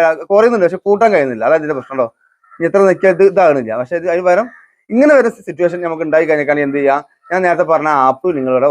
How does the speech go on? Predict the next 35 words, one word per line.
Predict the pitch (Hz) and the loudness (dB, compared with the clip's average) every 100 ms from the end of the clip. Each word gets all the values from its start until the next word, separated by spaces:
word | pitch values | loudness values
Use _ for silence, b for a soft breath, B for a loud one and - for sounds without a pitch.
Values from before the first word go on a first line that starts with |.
| 135 | 0
ഓപ്പൺ | 127 127 113 | 0 -8 -6
ചെയ്യുക. | 101 104 _ _ _ _ _ _ _ 180 233 | -8 -10 _ _ _ _ _ _ _ -2 0
ആപ്പ് | 240 247 | 2 2
ഓപ്പൺ | 220 220 214 | 2 0 -2
ചെയ്ത് | 202 | -2
ഒന്ന് | 185 | -2
രണ്ട് | 208 190 | -6 -2
പെർമിഷൻ | 165 175 190 175 | -4 -4 -4 -2
കാര്യങ്ങൾ | 165 165 160 | -2 -2 -6
നിങ്ങൾക്ക് | 156 147 | -6 -4
കൊടുക്കേണ്ടതുണ്ട്. | 139 139 160 151 175 190 | -6 -4 -2 0 0 0
ഇവിടെ | 151 170 | 0 -2
നിങ്ങൾക്ക് | 160 151 156 | -6 0 2
overlay | 147 156 170 | 2 2 0
എന്നുള്ള | 160 160 | -2 0
ഭാഗത്ത് | 143 143 143 | 0 0 -8
ക്ലിക്ക് | 131 | -4
ചെയ്യുക. | 151 160 214 _ _ _ _ _ _ _ - | -2 0 0 _ _ _ _ _ _ _ -20
ഇ-, | - | -6
ഇവിടെ | 175 196 | 0 2
ക്ലിക്ക് | 185 175 | 2 2
ചെയ്ത് | 190 185 | 2 2
ഇതൊന്ന് | 185 180 165 | 0 -2 -6
just | 156 170 | -2 0
എനേബിൾ | 151 160 160 | 2 0 0
ചെയ്ത് | 160 | -2
കൊടുക്കുക, | 147 143 175 139 | -2 0 2 2
ബാക്ക് | 131 135 | 0 0
അടിക്കുക. | 143 135 160 214 - _ _ _ _ _ _ _ _ _ _ _ - 135 | -4 -2 -2 -2 -4 _ _ _ _ _ _ _ _ _ _ _ -2 -2
ആപ്പ് | 143 151 | 0 0
ഒന്നും | 151 | 2
കൂടി | 156 143 | 2 2
ഓപ്പൺ | 147 143 | -2 -2
ചെയ്യുക. | 147 160 202 - _ b b b _ b b b b _ - 143 | 0 0 -2 -10 _ b b b _ b b b b _ -4 -2
ആപ്പ് | 160 | 0